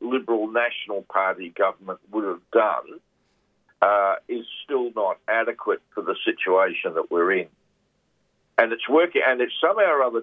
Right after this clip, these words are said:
dealing with its own stated preference to get wages moving and then having an entirely contradictory policy with the Reserve Bank,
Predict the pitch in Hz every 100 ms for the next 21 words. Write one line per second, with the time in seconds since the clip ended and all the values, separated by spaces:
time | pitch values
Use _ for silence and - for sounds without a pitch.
0 | - 139 139 131 104 104 107 104 101 -
1 | _ _ _ _ _ _ _ 113 113 -
2 | 131 147 135 120 - - - 135 143 139
3 | 110 - - 120 120 - 98 - - 101
4 | 113 98 98 104 139 143 131 123 110 104
5 | 92 85 82 - _ _ _ _ _ _
6 | _ - 110 117 131 123 123 120 120 113
7 | - _ - 120 123 - 139 180 170 131
8 | - 131 123 110 98 170 - - 110 90
9 | - 117 98 82 - 82 76 - _ _
10 | _ _ - 120 - 117 113 113 123 113
11 | 107 - 113 92